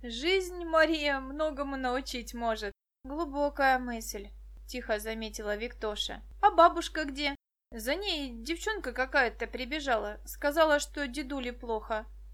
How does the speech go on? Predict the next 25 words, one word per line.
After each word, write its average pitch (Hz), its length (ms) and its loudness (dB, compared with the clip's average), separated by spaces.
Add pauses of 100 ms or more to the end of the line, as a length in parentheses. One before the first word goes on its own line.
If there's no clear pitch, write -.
(120)
Вот 320 220 0
Ефросинья 302 640 0
Макаровна 285 640 -2
и 359 40 -6
ушла». 285 460 2 (420)
«Это 381 340 2
хорошо», 269 760 2 (120)
заявила 220 600 -4
Виктоша. 214 640 -6 (160)
«Всеволод 311 460 0
Григорьевич, 233 760 -4 (300)
мы 320 180 -4
тут 349 280 -2
кое-что 330 500 -2
еще 330 400 0
о 226 80 0
нашем 214 420 -4
профессоре 240 600 0
узнали». 226 500 -2 (500)
И 226 80 -4
она 240 260 4
рассказала 240 580 2
Медынскому 214 720 -8
последние 240 600 -2
новости. 202 600 -8